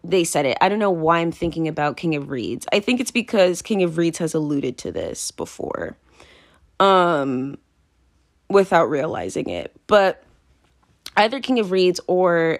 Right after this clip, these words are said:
but I'm pretty sure it was the Morning Brew Daily Show. It was said in their, an episode that happened this week. I haven't, I've been, haven't been keeping up. So, like, I think it was Tuesday was the last time I heard this. So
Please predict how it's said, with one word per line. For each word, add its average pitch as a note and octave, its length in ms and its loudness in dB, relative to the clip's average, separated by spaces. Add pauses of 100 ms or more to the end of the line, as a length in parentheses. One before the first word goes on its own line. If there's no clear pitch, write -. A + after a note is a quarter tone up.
but A#3+ 100 4
I'm B3+ 120 2
pretty F4 180 0
sure D4 120 -4
it - 20 -2
was A3+ 80 -4
the G#3 60 0
Morning F#3 280 0
Brew E3+ 140 -2
Daily D#3+ 280 -2
Show. B2+ 520 -8
It D#3 60 0
was E3+ 140 0
said C3+ 640 -2
in D#3 200 -4
their, C#3 680 -4 (640)
an G#3 80 2
episode A#3 320 2
that G3 80 4
happened E3+ 320 2
this - 260 -4
week. D#3 300 -2
I - 60 0
haven't, G3 320 0
I've F3 100 -4
been, F#3 160 -8
haven't F3+ 240 -4
been D#3 100 -6
keeping D#3 320 -6
up. C#3+ 160 -8
So, E3+ 180 0
like, D#3 360 -2 (340)
I - 60 -12
think G#3 100 0
it A#3+ 40 4
was - 180 2
Tuesday D#3+ 480 0
was F3 100 2
the F3 80 4
last D#3+ 200 0
time D#3+ 100 -6
I D#3 60 -4
heard D3+ 260 -6
this. F3+ 220 0
So A#2+ 1120 -4